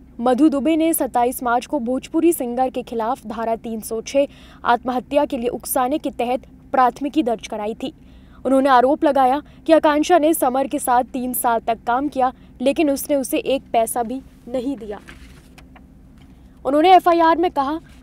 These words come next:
समर पर उसके तीन करोड़ रुपए बकाया थे और जब आकांक्षा इसके लिए कहती थी तो समर उसे प्रताड़ित करता था और उसकी पिटाई भी करता था। जब भी वो दूसरे कलाकारों के साथ काम करने की कोशिश करती थी तो वो उसे परेशान करता था। हालांकि समर और संजय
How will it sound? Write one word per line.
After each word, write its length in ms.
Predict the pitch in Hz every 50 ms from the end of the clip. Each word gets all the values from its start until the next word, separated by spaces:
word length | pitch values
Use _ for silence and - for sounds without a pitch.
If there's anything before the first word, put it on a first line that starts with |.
| - - - - -
समर 320 | - - 285 277 349 370
पर 180 | - - 359 330
उसके 260 | 320 311 - - 330
तीन 200 | - 294 269 269
करोड़ 280 | 269 277 247 254 262 240
रुपए 260 | 247 233 - 240 240
बकाया 420 | 226 226 214 - 220 220 233 262 277 -
थे 100 | 269 285 269 - -
और 120 | - 226 233
जब 180 | 240 269 247
आकांक्षा 440 | 262 247 254 240 240 247 247 - 339
इसके 260 | 320 302 - - 285
लिए 120 | 262 285 277
कहती 340 | - 254 240 254 214 320 320
थी 180 | - 233 208
तो 140 | - - 233
समर 340 | 226 - 262 240 262 269 254
उसे 180 | 254 - 277 262
प्रताड़ित 460 | - 247 233 - 240 240 247 247 247
करता 320 | - 220 214 - - 220
था 160 | 220 - 233 - - - -
और 160 | 240 247 254
उसकी 200 | 247 - - 294
पिटाई 360 | - 254 226 - 240 233 240
भी 160 | 214 254 269 277
करता 320 | - 233 220 - 220 208
था। 160 | 196 190 - - - - - - - - - - - - -
जब 200 | 208 262 277 254
भी 100 | 254 349
वो 100 | 359 392
दूसरे 320 | 277 330 311 302 - 320 330
कलाकारों 480 | 320 285 269 269 262 269 262 254 302
के 100 | 269 330
साथ 240 | 311 - 269 262 269
काम 280 | - - 247 233 233 233
करने 240 | 240 226 226 233
की 120 | 226 - 233
कोशिश 380 | - 226 233 233 - 320 302 -
करती 300 | - 302 277 226 277 262
थी 160 | 220 285 320
तो 100 | - 277
वो 100 | 233 254
उसे 160 | 269 262 - 285
परेशान 500 | - 277 262 254 - - 277 247 226 220
करता 300 | 214 208 190 - 202 202
था। 140 | - 208 - - - - - -
हालांकि 440 | - 247 254 262 285 285 - 359
समर 360 | 330 - - 262 269 320 339 -
और 180 | - 254 254
संजय 440 | 240 - 294 294 277 269 254 269 285